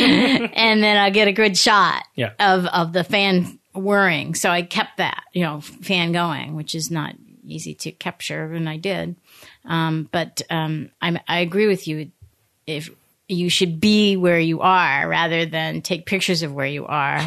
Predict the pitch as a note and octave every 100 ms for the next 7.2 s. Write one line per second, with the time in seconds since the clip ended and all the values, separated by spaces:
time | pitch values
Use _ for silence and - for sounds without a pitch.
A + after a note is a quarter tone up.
0 | D#3+ D#3 - - - - D#3+ E3 E3+ E3
1 | D#3 E3+ D3+ D#3 D3 - - - F3+ F3+
2 | F#3+ F3+ E3 F#3 F3 F3 F3+ E3+ E3 D3+
3 | D3+ - E3 D3+ - F#3+ F3+ D#3 D#3 -
4 | D#3+ D#3+ D#3+ E3 - - - E3 E3 B2+
5 | E3+ D3+ - - D3 C3+ D#3 D#3+ F3 D3
6 | C3+ - F3 E3+ D#3 - - E3 E3 D3+
7 | D#3